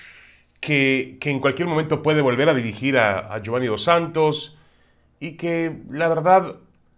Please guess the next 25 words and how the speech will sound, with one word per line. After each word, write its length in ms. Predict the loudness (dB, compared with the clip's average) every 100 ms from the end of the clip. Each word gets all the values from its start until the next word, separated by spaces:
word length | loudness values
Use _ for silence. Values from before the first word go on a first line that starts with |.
| _ _
eh, 400 | -6 -4 -4 -6
esa 180 | -6 -6
situación 840 | -8 -4 -4 -2 -2 -2 -6 -16 _
o 220 | -10 -6
ese 160 | -6 -6
tipo 240 | -6 -4
de 80 | -2
declaraciones, 880 | 0 -2 -2 -4 -4 -4 -8 -12 -20 _
pues, 440 | -8 -8 -8 -14 -20 -20 -20
no 260 | -14 -8
le 120 | -6 -6
sirven 420 | -8 -8 -10 -10
o 100 | -10
no 100 | -6
le 80 | -4
ayudan 400 | -4 -4 -4 -6 -10
en 100 | -10
ese 160 | -10
sentido. 480 | -10 -6 0 0 0 -6 -16
Por 140 | -6 -2
otra 200 | 2 2
parte, 320 | 2 0 -2
yo 240 | -2 -4
creo 380 | -6 -4 -2 -2
que 380 | 0 -2 -2 -8